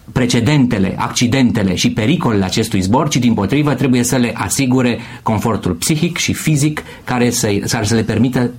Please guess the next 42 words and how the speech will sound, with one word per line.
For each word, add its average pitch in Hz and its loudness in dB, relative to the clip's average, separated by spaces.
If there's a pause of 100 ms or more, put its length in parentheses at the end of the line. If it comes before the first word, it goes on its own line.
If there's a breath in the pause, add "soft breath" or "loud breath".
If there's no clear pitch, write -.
(300 loud breath)
să - -4
ajungă 135 2
acolo 139 0
unde 120 4
și-au 120 -2
propus 113 -2
să - -2
ajungă. 92 -2 (400 loud breath)
Deci 151 0
nu 156 4
v-am 170 2
vorbit 143 2
niciodată 147 2
decât 131 0
foarte 165 -2
aluziv, 113 0
foarte, 110 -2 (880 loud breath)
uh, 113 0
pe 165 0
scurt, 143 0
ca 110 -4
să - -4
spun 131 0
așa, 123 0
despre 127 0
amenințările 117 2
care 110 -2
ne-au 104 0 (400 loud breath)
venit 123 4
nouă 117 4
aici 113 0
la 101 -2
redacție. 98 -2
În 139 2
legătură 175 4
cu 151 2
cartea 147 0
generalului 113 2
Pacepa 135 -2
s-a 123 -2
întâmplat 101 0
așa: 151 0